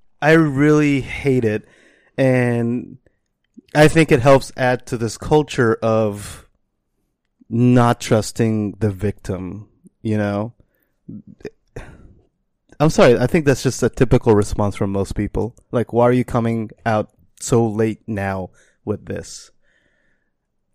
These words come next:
I don't, I'm not in the minds of the victims, and I'm not saying they shouldn't be heard.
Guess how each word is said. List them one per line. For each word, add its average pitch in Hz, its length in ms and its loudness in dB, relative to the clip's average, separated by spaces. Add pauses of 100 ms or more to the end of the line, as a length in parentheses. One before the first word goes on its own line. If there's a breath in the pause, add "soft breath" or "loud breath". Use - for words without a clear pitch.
(320)
I 143 100 4
don't, 165 140 6
I'm 147 140 2
not 175 140 8
in 180 120 4
the 165 80 4
minds 143 340 2
of 135 80 4
the 127 80 4
victims, 107 600 0
and 120 140 2
I'm 117 120 2
not 123 240 4
saying 120 280 2
they 110 100 4
shouldn't 110 460 2
be 110 180 2
heard. 95 760 0